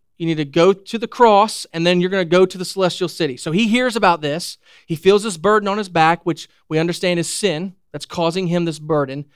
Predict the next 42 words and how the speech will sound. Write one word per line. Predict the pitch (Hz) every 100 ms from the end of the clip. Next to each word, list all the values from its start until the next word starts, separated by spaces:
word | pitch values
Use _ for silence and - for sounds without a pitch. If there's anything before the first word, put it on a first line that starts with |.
| _ -
And | 170
he |
wants | 196 226 -
to | 190
go | 202 214
on | 214
this | 214 - 220
journey. | 208 127
He | 127
wants | 151 175 180
to | 208
take | - 196
this | 190 160
journey. | 185 180 131 123 _ _ _ _
And | 185 180
along | 185 180 220 285
the |
way, | 285 262
at | 185
the |
very | 147 190 269
beginning, | 277 247 302 190 160
he | 185
meets | 190 233 233
a |
man | 190 160 156 151 _ _
called | - 156 151
Pliable. | - 160 151 135 120 90 _ _ _ _ _ _ _ _ _ _ -
And | 131
so | 165
he | 151 208
begins | 226 202 208 -
to | 175
tell | 196 175
Pliable | - 226 254 156 131 131 165 _ _ _
what | 185 175
he, | 175
what | 175 170
the | 170
evangelist | 160 202 175 143 -
told | 226 143
him. | 113